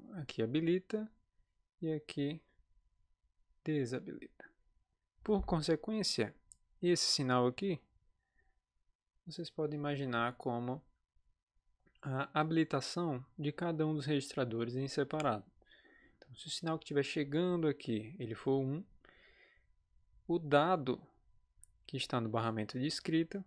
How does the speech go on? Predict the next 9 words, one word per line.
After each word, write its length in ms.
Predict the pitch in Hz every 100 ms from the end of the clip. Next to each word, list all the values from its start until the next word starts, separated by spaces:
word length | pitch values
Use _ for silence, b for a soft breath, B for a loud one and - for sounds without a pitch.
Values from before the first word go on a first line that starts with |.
| -
vai 200 | 175 196
ser 180 | 185 175
escrito 600 | 165 - 135 139 - - _ _ -
na 180 | 175 175
subida 880 | - 185 160 180 180 131 - 151 - _ _ _ _ _ _ _ -
do 120 | 143
sinal 300 | - 131 113
do 120 | 123
clock. 440 | - 131 - -